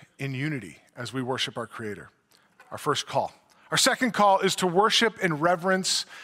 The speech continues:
and awe. Worship should bring us into the presence of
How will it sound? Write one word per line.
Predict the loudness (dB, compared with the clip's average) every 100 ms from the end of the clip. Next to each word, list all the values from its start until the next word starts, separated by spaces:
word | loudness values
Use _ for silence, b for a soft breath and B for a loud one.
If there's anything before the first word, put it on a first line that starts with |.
| B B -6
and | -6 2
awe. | 2 2 -2 -10 _ _ _ _ _ _ _ _ _ _ -20 B B B B
Worship | 4 4 4
should | 2 2
bring | 2 4
us | 4 2
into | 2 2
the | 2
presence | 2 2 2 2 4
of | 2 0